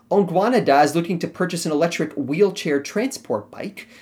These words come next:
that can be used to help residents maintain their mental and physical health, and Sustainable Kingston is looking to purchase an electric vehicle to replace gas-powered vehicle use.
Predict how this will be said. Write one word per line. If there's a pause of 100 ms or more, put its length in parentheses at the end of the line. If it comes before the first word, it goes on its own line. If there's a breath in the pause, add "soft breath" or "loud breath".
(180 loud breath)
that
can
be
used
to
help
residents
maintain
their
mental
and
physical
health, (340 loud breath)
and
Sustainable
Kingston
is
looking
to
purchase
an
electric
vehicle (300 loud breath)
to
replace
gas-powered
vehicle
use.